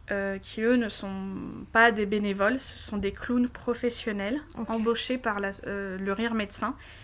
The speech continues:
Speaker 1: qui, pour le coup, je crois que c'est une association, qui
Speaker 2: Mhm.
Speaker 1: sont super, qui sont là deux jours par semaine. Et ils sont vraiment attendus des enfants. Euh, donc pour le moment, bah, c'est les seules associations qu'on a autorisées dans le service.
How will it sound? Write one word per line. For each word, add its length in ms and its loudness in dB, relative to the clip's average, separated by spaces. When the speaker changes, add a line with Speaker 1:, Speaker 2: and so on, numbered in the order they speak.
Speaker 1:
qui, 180 -10
pour 240 -6
le 160 -4
coup, 260 -6
je 80 -4
crois 240 -4
que 80 -10
c'est 140 -4
une 100 0
association, 680 -8
qui 80 2
Speaker 2:
Mhm. 60 4
Speaker 1:
sont 140 -2
super, 480 2
qui 140 -10
sont 220 -6
là 160 2
deux 240 0
jours 220 -4
par 180 -4
semaine. 420 -4
Et 60 -2
ils 80 -2
sont 160 -6
vraiment 300 -2
attendus 400 -4
des 180 -4
enfants. 260 -8
Euh, 560 -8
donc 160 -8
pour 200 -4
le 60 2
moment, 340 2
bah, 120 4
c'est 180 -6
les 140 -2
seules 340 -4
associations 640 -8
qu'on 180 -4
a 60 0
autorisées 520 -2
dans 120 -4
le 40 -6
service. 640 -8